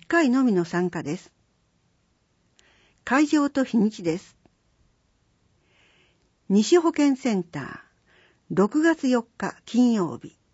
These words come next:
中保健センター、七月二十八日水曜日。時間はいずれも午前十時から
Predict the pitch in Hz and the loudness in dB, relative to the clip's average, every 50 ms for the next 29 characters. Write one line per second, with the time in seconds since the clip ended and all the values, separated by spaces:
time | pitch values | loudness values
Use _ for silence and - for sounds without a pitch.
0 | _ _ _ _ _ _ _ _ _ _ _ _ _ _ _ _ _ _ _ _ | _ _ _ _ _ _ _ _ _ _ _ _ _ _ _ _ _ _ _ _
1 | - 180 208 277 320 - 339 269 185 175 - 208 220 226 214 - - 190 175 165 | -4 0 2 2 2 2 0 -2 -2 -2 -2 -2 -2 -2 -2 -2 -2 -2 -2 -2
2 | 165 - 160 127 - - - - _ _ _ _ _ _ _ _ _ _ - - | -4 -8 -12 -14 -14 -14 -18 -20 _ _ _ _ _ _ _ _ _ _ -20 -14
3 | - - 294 302 330 330 320 - 277 277 302 302 294 277 214 175 160 - 165 170 | -6 0 2 4 4 4 2 2 4 4 4 4 4 2 -2 -2 -2 -4 -8 -8
4 | - 196 196 180 180 170 - - 156 - _ _ _ _ - - - 262 262 240 | -4 -2 0 0 0 -2 -4 -8 -8 -8 _ _ _ _ -10 -2 0 2 2 2
5 | 220 180 156 - - - - 175 - _ _ _ _ _ _ _ _ _ _ _ | 2 -2 -2 -6 -10 -14 -16 -20 -20 _ _ _ _ _ _ _ _ _ _ _
6 | _ _ _ _ _ _ _ _ _ _ _ _ _ _ _ _ _ - 185 156 | _ _ _ _ _ _ _ _ _ _ _ _ _ _ _ _ _ -12 -8 -4
7 | 185 202 - 269 254 269 269 254 240 233 - - 190 180 190 226 254 240 233 226 | -4 -2 0 0 0 2 2 2 0 -2 -2 -2 -4 -4 -2 -2 -2 -2 0 0
8 | 202 202 208 - _ _ _ _ _ _ _ - 175 240 320 - 349 294 214 185 | -2 -2 -4 -8 _ _ _ _ _ _ _ -2 2 4 4 6 6 4 4 4
9 | 175 202 247 240 208 170 175 160 - 156 143 - - - | 0 0 0 0 0 -2 -4 -8 -6 -6 -6 -6 -8 -12